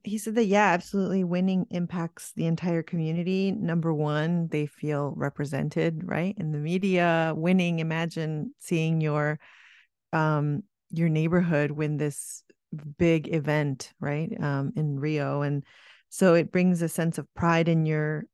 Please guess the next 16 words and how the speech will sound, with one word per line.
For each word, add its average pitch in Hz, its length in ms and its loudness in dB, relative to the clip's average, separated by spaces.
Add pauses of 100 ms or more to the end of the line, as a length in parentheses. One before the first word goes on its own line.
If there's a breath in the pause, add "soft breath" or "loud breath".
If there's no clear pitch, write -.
um, 147 540 -2 (600)
in 170 200 4
your 156 320 4
neighborhood, 160 760 -2
in 151 140 -4
your 147 120 -4
area. 156 580 0 (400 loud breath)
Um, 151 560 0 (300)
and 226 180 8
then 240 80 6
it 240 100 6
also 233 300 4
brings 220 320 0
a 214 100 -2
lot 190 260 0
of, 190 260 -2